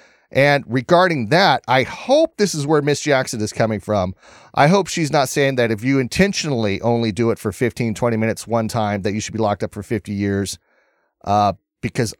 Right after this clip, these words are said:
I agree, you should. If you're intentionally looking for it, you should. You should. But that's, uh, that's, that's, that's going on. And then she also said this, which was kind of interesting. Let me go to this question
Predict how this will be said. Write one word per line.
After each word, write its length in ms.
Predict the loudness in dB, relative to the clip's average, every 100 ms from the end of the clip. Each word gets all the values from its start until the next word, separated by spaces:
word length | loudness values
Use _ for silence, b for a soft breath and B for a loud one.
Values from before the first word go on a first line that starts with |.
| 0
I 100 | 0
agree, 440 | 2 0 -2 -2 _ _ _
you 100 | -6
should. 400 | 2 2 2 -2 -2
If 160 | 2
you're 140 | 2 2
intentionally 640 | 0 0 2 2 0 2
looking 320 | 2 2 -2
for 280 | -4 -2 -2
it, 100 | -6 _ _ _ _
you 240 | 0 0
should. 420 | 4 4 4 -4 _ _ _ _ _
You 140 | -2 0
should. 340 | 4 2 2 _ _ _ _ _ _ _ _ _ _ _
But 140 | 0
that's, 260 | 2 2 4
uh, 220 | 4 4 4
that's, 280 | 2 2
that's, 280 | 2 2 2
that's 220 | 0 0
going 200 | 2 2
on. 180 | 4 2
And 160 | 2 2
then 140 | 0
she 160 | 2 2
also 260 | 2 2 0
said 300 | 2 0 2
this, 280 | 2 2
which 160 | 0 0
was 200 | 0 -2
kind 460 | -8 -4 -2 2 2
of 140 | 0 -2
interesting. 680 | 0 2 0 2 0 0 b b b b
Let 140 | 0
me 60 | 2
go 100 | 2
to 80 | 2
this 160 | 0 0
question 580 | 2 2 0 -4 -4